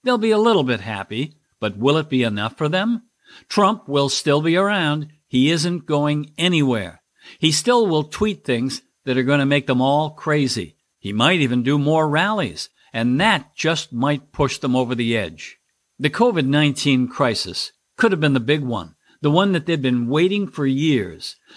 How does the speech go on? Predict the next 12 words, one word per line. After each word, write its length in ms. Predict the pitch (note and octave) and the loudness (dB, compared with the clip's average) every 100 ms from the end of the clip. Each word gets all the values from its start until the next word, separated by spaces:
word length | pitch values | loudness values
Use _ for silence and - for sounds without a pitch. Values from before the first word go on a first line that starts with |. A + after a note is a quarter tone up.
| - | -2
the 100 | D3+ | 0
one 340 | E3 A3+ A#3 - _ | 2 2 0 -2 _
that 140 | D#3+ E3 | -6 0
would 140 | F#3 | 0
have 180 | E3 C3 | 0 0
given 300 | G3 A3 F3 | 0 2 0
them 180 | F#3 F3+ | 0 -2
the 80 | |
chance 480 | D#3+ - B2+ B2 - | -2 0 0 0 -4
to 100 | - | -6
take 320 | B2+ D#3 E3+ | -2 0 0
over 380 | D3 A#2+ A2+ B2 | 0 0 -2 -6